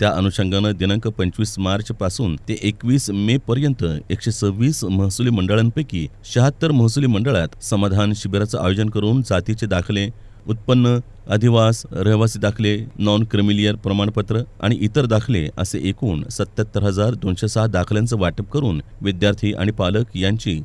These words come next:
शैक्षणिक प्रवेशाकरता होणारी गैरसोय टाळण्यात प्रशासनाला यश आलं आहे. दरम्यान, जिल्हाधिकारी कुमार आशीर्वाद यांच्या मार्गदर्शनाखाली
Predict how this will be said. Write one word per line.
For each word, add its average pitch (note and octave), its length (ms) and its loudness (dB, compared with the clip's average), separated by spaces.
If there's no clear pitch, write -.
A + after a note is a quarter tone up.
शैक्षणिक G#2+ 480 -2
प्रवेशाकरता G2 640 -2
होणारी F#2+ 300 0
गैरसोय F#2 480 -2
टाळण्यात G2 360 0
प्रशासनाला F#2+ 640 -2
यश F#2+ 320 0
आलं E2+ 160 0
आहे. D#2 180 -4
दरम्यान, D#3+ 340 2
जिल्हाधिकारी D3+ 480 2
कुमार C3+ 280 2
आशीर्वाद A#2 500 0
यांच्या G#2 300 0
मार्गदर्शनाखाली G2+ 760 0